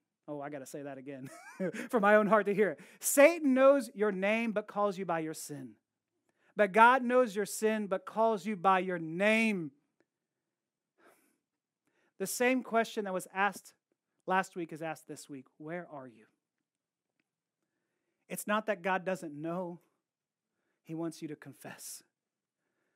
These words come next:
And where does he find you this morning? As you come to worship this morning,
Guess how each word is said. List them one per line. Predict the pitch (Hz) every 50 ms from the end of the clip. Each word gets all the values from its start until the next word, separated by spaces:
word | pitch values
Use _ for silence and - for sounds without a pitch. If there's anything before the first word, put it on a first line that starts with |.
| _ _ _ -
And | 160 160
where | 170 190 202
does | 208 202
he | 196 190
find | - - 180 170 175 180 170 160
you | 151
this | 160 147 -
morning? | 131 131 131 127 120 107 - _ _ _ _ _ _ _ _ _ _ _ _ _ _ _ _ _ _ _ _ _ _ _ _ _ _ _ _
As | 165 147 147
you | 151
come | - - 208 208 214 202
to | 196
worship | 175 160 170 170 156 - 170 147
this | - 160 - -
morning, | 156 143 147 147 143 131 127